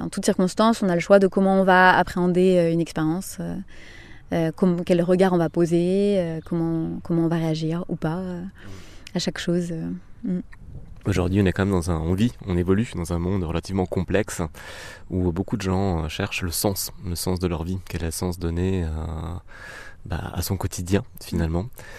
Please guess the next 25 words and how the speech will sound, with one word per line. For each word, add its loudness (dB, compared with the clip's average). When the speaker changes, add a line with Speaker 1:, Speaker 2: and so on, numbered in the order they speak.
Speaker 2:
Donc -4
j'ai -6
l'impression -2
que -2
toi, 2
euh, 0
ton -2
sens, -2
il -2
est 0
venu 0
de 0
manière 0
assez, -4
assez -4
jeune, 0
assez, -4
assez -6
spontanément. 2
Speaker 1:
Alors, 6
euh, 6
oui, 10
non. 8
<laughs> 4
J'ai, 6